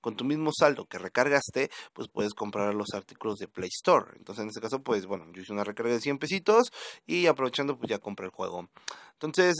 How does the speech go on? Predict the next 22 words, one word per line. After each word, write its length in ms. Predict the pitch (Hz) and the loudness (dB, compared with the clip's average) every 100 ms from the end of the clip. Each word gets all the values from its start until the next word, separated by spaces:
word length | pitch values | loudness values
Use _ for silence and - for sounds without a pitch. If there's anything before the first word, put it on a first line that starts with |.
| - | 0
eh, 320 | 120 117 117 | 4 8 8
está 180 | 117 - | 6 6
el 100 | 185 | 6
modo 200 | 175 170 | 6 4
creativo, 400 | 143 117 180 185 | 4 2 2 2
supervivencia. 800 | 180 - 120 107 127 170 170 214 220 | 2 0 -2 -2 0 0 2 4 6
Vamos 240 | 185 170 | 4 2
a 20 | |
continuar 400 | 143 127 123 139 | -4 -4 -2 -2
con 180 | 139 135 | -2 -6
supervivencia. 840 | 120 - 110 113 139 160 190 214 220 - _ _ _ _ _ _ _ _ _ _ _ _ _ - - | -8 -10 -10 -6 -6 -2 4 4 2 -6 _ _ _ _ _ _ _ _ _ _ _ _ _ -20 -10
La 100 | 113 | -2
verdad 160 | 117 120 | 0 0
es 60 | |
que 100 | - | -4
sí. 380 | - 131 135 131 - - - - _ | -14 -12 -10 -12 -14 -20 -20 -20 _
Eh, 540 | - 131 131 135 135 131 | -6 -2 0 -2 -2 -4
todavía 220 | 180 185 | -2 0
no 60 | 180 | 0
sé 80 | 190 | -2
cómo, 920 | - 190 180 156 131 120 117 113 107 - | -2 0 0 0 0 -2 -4 -6 -10 -8
bueno, 300 | 135 120 | -6 -4